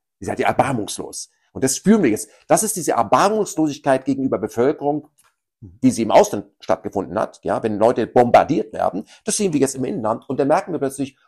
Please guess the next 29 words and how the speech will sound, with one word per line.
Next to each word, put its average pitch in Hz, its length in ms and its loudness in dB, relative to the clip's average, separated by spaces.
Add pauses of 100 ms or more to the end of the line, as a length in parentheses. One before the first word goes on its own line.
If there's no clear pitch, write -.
(120)
huch, - 160 -2
und 123 140 -4
da 110 60 8
ist - 160 2
ja 92 160 -2
Homeoffice 139 720 -4
eigentlich 127 300 0
noch - 140 -12
ganz 143 220 -8
nett, 196 260 -6 (300)
äh, 120 120 2
besser, 117 420 0
als 104 160 -4
wenn 104 100 -6
dir 90 120 -6
eine 101 120 -6
Bombe, 107 420 0 (240)
äh, 92 160 -8
auf - 160 -6
den 90 140 -14
Kopf - 240 -18
fällt. - 240 -18 (180)
Und 107 120 -2
da, 165 260 6 (300)
da 135 120 4
bin 160 220 0
ich 165 140 -4
bei 120 140 4
Gansa, 123 500 2